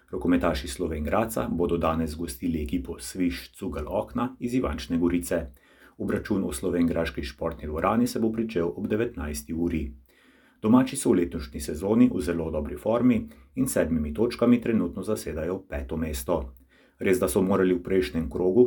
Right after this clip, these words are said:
v Novem mestu priznati premoč ekipi Krke, a so kljub temu prikazali dobro igro in bili vse do konca v igri za zmago. Še boljše igre pa Slovenjgračani kažejo pred svojimi navijači, kjer so letos še neporaženi.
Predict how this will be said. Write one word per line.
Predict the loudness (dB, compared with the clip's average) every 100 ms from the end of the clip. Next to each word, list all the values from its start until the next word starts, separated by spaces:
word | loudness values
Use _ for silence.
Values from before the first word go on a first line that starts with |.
| 4
v | 0
Novem | 0 -2 -4
mestu | -4 -4 -4 -2
priznati | -4 -2 -2 -4
premoč | -2 -2 -2 -4
ekipi | -6 -6 -6 0
Krke, | 0 2 0 -2 -10 _ -6
a | -4
so | -2
kljub | 0 0 2
temu | 0 0
prikazali | -2 -2 0 0 0
dobro | 0 2 4 4
igro | 4 2 0 -2 -2
in | -2
bili | -2 -4
vse | -2 0
do | 0
konca | -2 -4 -4 -4 -4
v | -2 -4
igri | -4 -4
za | -2
zmago. | 0 0 2 0 -4 -14 _ -20 -18 -6
Še | -2
boljše | 4 6 6 6
igre | 6 6 2
pa | -2
Slovenjgračani | -2 0 -2 -2 -2 0 4 4 4
kažejo | 0 -2 -2 -4
pred | -6 -8
svojimi | -2 0 0 -4
navijači, | -4 -2 -2 0 4 4 2 -14 _
kjer | -4 -2
so | 0
letos | -2 -2 -6 -8
še | -6 0
neporaženi. | 2 2 0 0 0 0 0